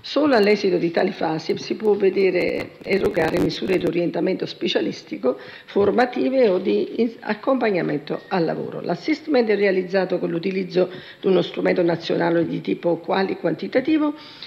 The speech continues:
in cooperazione applicativa con il sistema informativo unitario nazionale che restituisce il percorso associato centouno, centodue, centotré, centoquattro,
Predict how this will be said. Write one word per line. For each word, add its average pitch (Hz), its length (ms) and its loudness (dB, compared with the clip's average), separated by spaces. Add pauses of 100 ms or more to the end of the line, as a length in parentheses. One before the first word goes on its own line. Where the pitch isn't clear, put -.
(140)
in 226 140 4
cooperazione 226 640 2
applicativa 226 640 0
con 196 180 0
il 190 80 0
sistema 196 540 -2
informativo 180 960 0
unitario 175 560 0
nazionale 185 880 -2 (300)
che - 140 2
restituisce 240 680 -2
il - 80 -4
percorso - 480 -4
associato 165 640 -2
centouno, 185 500 -2
centodue, 165 400 -2
centotré, 165 460 -2
centoquattro, - 760 -2